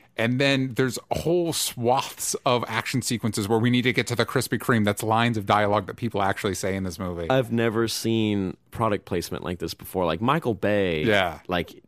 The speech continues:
Speaker 2: oh, you saw the
Speaker 1: Oh.
Speaker 2: fourth Transformers, right?
Speaker 1: Yep.
Speaker 2: Where they crash into the Bud Light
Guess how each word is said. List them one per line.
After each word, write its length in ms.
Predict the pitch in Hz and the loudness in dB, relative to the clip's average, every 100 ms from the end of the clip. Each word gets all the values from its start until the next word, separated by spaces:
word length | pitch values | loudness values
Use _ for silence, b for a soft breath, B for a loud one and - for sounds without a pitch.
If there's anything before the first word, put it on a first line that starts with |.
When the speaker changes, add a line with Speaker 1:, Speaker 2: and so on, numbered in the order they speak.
| _ - | _ -12
Speaker 2:
oh, 200 | 92 85 | -10 -4
you 160 | 98 135 | -4 0
saw 360 | 123 101 92 | 2 2 4
the 60 | - | 4
Speaker 1:
Oh. 120 | 220 | 4
Speaker 2:
fourth 240 | 135 123 - | 4 4 2
Transformers, 680 | 120 107 - 110 92 87 | 0 0 0 0 0 0
right? 140 | 95 123 | 2 2
Speaker 1:
Yep. 160 | 120 - B | 2 -2 B
Speaker 2:
Where 80 | 107 | 0
they 80 | 104 | 0
crash 400 | - 120 107 117 | 2 0 2 0
into 160 | 104 | -2
the 80 | 101 | -2
Bud 320 | 95 101 101 - | 0 0 0 -6
Light 420 | 85 107 113 139 | -6 -2 -2 -4